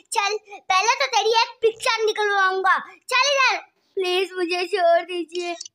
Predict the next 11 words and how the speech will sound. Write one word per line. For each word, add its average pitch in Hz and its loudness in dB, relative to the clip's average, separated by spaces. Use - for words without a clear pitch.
छोड़ 381 4
दीजिए, 427 2
छोड़ 494 4
दूँ 640 2
तुझे? 640 2
चल 571 2
अंदर 605 0
जेल 554 0
में, 466 2
प्लीज 339 -6
छोड़ 339 4